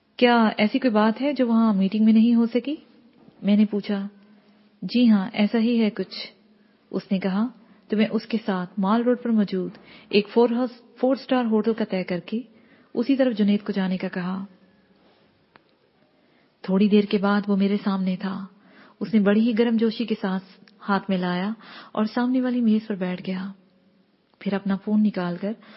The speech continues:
उसने कॉल मिलाई और फोन मुझे थमा दिया। दूसरी तरफ रिंग जा रही थी। "हेलो जमाल, कैसे हो?"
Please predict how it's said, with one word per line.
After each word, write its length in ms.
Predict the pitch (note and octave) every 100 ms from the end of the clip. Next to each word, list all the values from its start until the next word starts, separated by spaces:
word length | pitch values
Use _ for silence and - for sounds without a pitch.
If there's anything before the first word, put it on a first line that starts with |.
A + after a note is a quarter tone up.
| - -
उसने 240 | G#3+ A3+
कॉल 240 | G#3+ A3 A3+
मिलाई 340 | G#3 F#3+ F#3+
और 60 | G#3+
फोन 260 | - A3+
मुझे 200 | G#3 G3+
थमा 280 | G3 F#3 F3+
दिया। 380 | F3+ F#3 G3 G3+ _ _ _ _ _ F3
दूसरी 300 | A#3 B3 C4+
तरफ 300 | C#4 C4 G#3+
रिंग 180 | A3
जा 160 | G#3 F#3+
रही 240 | F#3 F3+
थी। 320 | F3 F3+ F3+ _ _ _ _ _ -
"हेलो 220 | G3 A#3
जमाल, 380 | A#3 A3+ A3 A3
कैसे 340 | G#3+ A3 A3 G3+
हो?" 240 | F3+